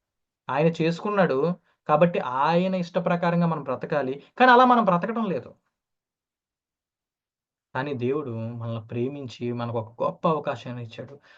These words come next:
అదేంటంటే యేసు ప్రభు వారిని ఈ లోకానికి పంపడం. ఎవడైతే యేసుక్రీస్తునందు విశ్వాసం ఉంచుతాడో వాడిని రక్షించి నిత్య జీవానికి పాత్రుడుగా ఆయన ఎంచుతున్నాడు.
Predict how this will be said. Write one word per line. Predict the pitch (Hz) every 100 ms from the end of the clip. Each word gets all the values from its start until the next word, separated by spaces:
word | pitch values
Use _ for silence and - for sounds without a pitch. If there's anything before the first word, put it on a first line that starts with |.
| _
అదేంటంటే | 123 127 151 147 127 113 117 123 _ _ _ _ _ _ _ _ _ _ _ 156
యేసు | 131 151 -
ప్రభు | 170 143 131
వారిని | 127 123
ఈ | 117
లోకానికి | 117 117 120 113
పంపడం. | 113 110 - - _ _ _ _ _ _ _ _ _ _ -
ఎవడైతే | 123 135 135 113 123
యేసుక్రీస్తునందు | 117 123 135 120 123 110 131 117
విశ్వాసం | 113 110 123 120 123 117
ఉంచుతాడో | 110 - 107 110 - _ _ _ _ _ _ -
వాడిని | 120 120
రక్షించి | 113 110 - - 117 123
నిత్య | 113 110 110 131
జీవానికి | 120 127 123 117 110
పాత్రుడుగా | - 117 131 135 131 131
ఆయన | 123
ఎంచుతున్నాడు. | 117 107 - - -